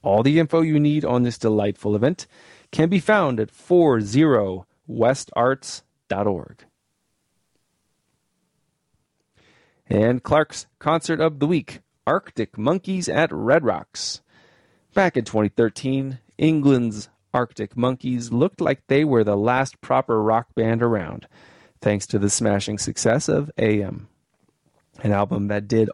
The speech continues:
all the things a stadium rock record should and did them beautifully. In the two ensuing albums, including last year's beautiful The Car,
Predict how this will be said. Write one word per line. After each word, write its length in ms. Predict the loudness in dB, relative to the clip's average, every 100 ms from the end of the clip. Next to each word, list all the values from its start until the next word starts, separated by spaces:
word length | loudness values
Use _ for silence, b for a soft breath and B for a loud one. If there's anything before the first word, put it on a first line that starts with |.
| 0
all 240 | 2 4
the 100 | 0
things 300 | 0 0 0
a 60 | -2
stadium 500 | 0 2 2 2 2
rock 240 | 0 0
record 320 | -2 -2 -8
should 280 | -2 0 2
and 260 | 2 0 2
did 300 | 0 0 -6 _ _
them 360 | -4 -2 -2 -2
beautifully. 520 | 0 0 0 -6 -8 -10 _ _ _ B B B B B B B B B B _
In 480 | -6 -2 0 2 2
the 200 | 2 0
two 580 | -2 -2 2 4 2 0 -8 _ _ _ _ -2
ensuing 580 | -2 0 0 2 2 0
albums, 580 | 0 0 -2 -4 -6
including 480 | -8 -6 -2 2 2
last 300 | 2 0 -2
year's 160 | -2 -2
beautiful 600 | 0 0 0 -2 -2 -2
The 140 | -4 -4
Car, 480 | 0 0 0 -4